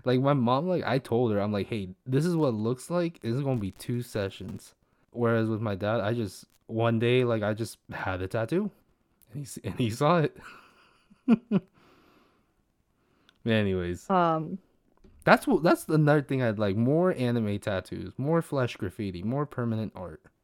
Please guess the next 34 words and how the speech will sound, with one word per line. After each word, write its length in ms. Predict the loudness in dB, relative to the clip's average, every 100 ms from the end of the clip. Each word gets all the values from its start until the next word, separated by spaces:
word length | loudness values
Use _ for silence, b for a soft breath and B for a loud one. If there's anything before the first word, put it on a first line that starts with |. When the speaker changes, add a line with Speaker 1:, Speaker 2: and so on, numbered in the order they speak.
| _ _ 0
Speaker 2:
Yeah, 320 | 4 6 6
I 180 | 4 4
would 240 | 4 0 0
like, 320 | -2 -2 -2
um, 520 | 0 0 -2 -6 -14 -18 _ _ _ 0
I 80 | 2
like 220 | 2 4
more 100 | 4
anime 380 | 6 4 0 -4
tattoos 520 | -2 -2 -2 -4 -4 -6
as 180 | -8 -8
well. 260 | -8 -8 0
Manga, 580 | 2 2 2 -2 -2 -4 _ _ -2
anime. 560 | 0 2 0 -2 -4 -8 _ _ _ _ 2
I 120 | 4
would 120 | 6
like 280 | 6 4 4
a 100 | 2
sugar 360 | 0 -2 -2 0
daddy 540 | 2 2 2 0 -4 -8 _ _
or 120 | 0
sugar 300 | 2 0 0
mama, 380 | 2 4 2 2
I 100 | 2
don't 160 | 2 2
care. 220 | 0 -2 -4 _ _ _ 0
Um, 500 | 6 6 6 2 -8 -14 _ B B
pay 160 | 2 2
for 260 | 4 2 6
all 220 | 6 6
my 280 | 4 0 -2 -4
figure, 420 | -4 -2 -2 -2 2
my 160 | 2
pre-orders. 920 | 2 -2 2 2 2 0 -2 -2 -10